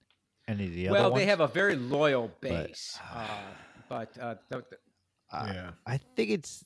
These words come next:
Speaker 1: i-, it's, it's that, and then they seem to have a good turnover in there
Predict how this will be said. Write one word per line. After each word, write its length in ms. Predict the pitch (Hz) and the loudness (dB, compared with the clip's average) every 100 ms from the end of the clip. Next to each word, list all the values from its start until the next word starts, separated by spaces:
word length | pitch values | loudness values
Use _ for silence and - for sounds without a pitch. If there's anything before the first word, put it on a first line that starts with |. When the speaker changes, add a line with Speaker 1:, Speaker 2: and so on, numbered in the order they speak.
| - | -18
Speaker 1:
i-, 460 | 107 104 - 135 - | -16 -12 -6 -4 -2
it's, 260 | 151 135 - | 0 -2 -2
it's 200 | 147 - | -4 -2
that, 280 | 131 135 139 | 2 2 2
and 160 | 131 120 | -2 0
then 240 | 117 110 - - - - - _ _ _ _ _ _ - | 0 -2 -12 -20 -20 -20 -20 _ _ _ _ _ _ -18
they 280 | - 131 135 | -4 0 0
seem 220 | - 131 | -2 -2
to 80 | 113 | 0
have 400 | 120 117 107 92 - | 2 2 2 0 -6
a 120 | 104 95 - - _ _ _ _ - | -8 -8 -18 -20 _ _ _ _ 0
good 200 | 110 - | 0 2
turnover 540 | - 120 123 127 131 | 0 0 0 2 2
in 100 | 131 | 0
there 340 | 131 131 139 | 0 0 0